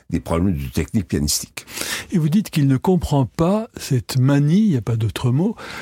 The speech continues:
Speaker 2: des pianistes qui se chauffent les doigts juste
Speaker 1: Mm.
Speaker 2: avant un concert. Il a jamais compris ça. Et il dit, et d'ailleurs, ça me rappelle peut-être que quelqu'un comme Piotr Anderjewski, avec
Speaker 1: Mm.
Speaker 2: qui vous avez travaillé, pourrait dire une chose comme ça, que, euh, le fait de,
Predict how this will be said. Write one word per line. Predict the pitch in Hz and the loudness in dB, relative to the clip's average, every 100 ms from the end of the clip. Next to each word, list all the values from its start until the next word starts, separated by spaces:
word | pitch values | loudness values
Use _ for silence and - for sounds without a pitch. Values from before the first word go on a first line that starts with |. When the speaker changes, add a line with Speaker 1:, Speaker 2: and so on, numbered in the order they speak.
| - - _ 147 | -16 -18 _ 0
Speaker 2:
des | 143 | 0
pianistes | - 147 175 208 - | 2 2 4 2 0
qui | - 147 | -2 -2
se | - | 0
chauffent | 123 - 220 - 147 | 0 2 0 2 0
les | 139 | 2
doigts | 143 180 | 2 2
juste | 139 156 - | 2 0 2
Speaker 1:
Mm. | 147 | 2
Speaker 2:
avant | 135 175 202 - | 2 0 0 -2
un | 139 | 0
concert. | 139 - 196 | 0 0 0
Il | 175 123 | 2 2
a | 117 | 2
jamais | 147 151 | 2 2
compris | 131 127 | 2 2
ça. | 127 247 | 0 0
Et | 202 | 0
il | 151 131 | 2 2
dit, | 156 214 - - - | 4 2 0 -14 -4
et | 151 | 2
d'ailleurs, | 202 190 | 2 2
ça | 156 | 0
me | |
rappelle | 143 143 196 180 | 0 0 0 0
peut-être | 143 185 165 - | 0 -2 -2 -2
que | 147 131 | 0 2
quelqu'un | 127 127 117 160 170 | 2 -2 0 0 0
comme | 160 135 120 147 180 - | 0 0 0 -2 -6 -2
Piotr | 165 143 - | -2 0 0
Anderjewski, | 127 123 117 131 - 160 | 0 0 0 -2 -2 0
avec | 113 110 | 0 0
Speaker 1:
Mm. | 82 | 0
Speaker 2:
qui | 90 | 0
vous | 131 117 | 0 2
avez | 123 120 | 2 0
travaillé, | - 120 113 139 | 0 0 0 0
pourrait | 135 143 135 143 | 0 0 0 2
dire | 135 120 | 0 0
une | 110 | -2
chose | 123 - | -2 0
comme | 127 | -2
ça, | 101 190 - - - - - | 0 -2 -2 -12 -16 -18 -6
que, | - | -2
euh, | 151 160 - 143 123 - - - - | 0 -2 0 2 0 -4 -16 -20 -2
le | 143 | 0
fait | 135 - 185 - 175 | 2 2 0 -2 -4
de, | 147 139 135 127 | 0 4 4 2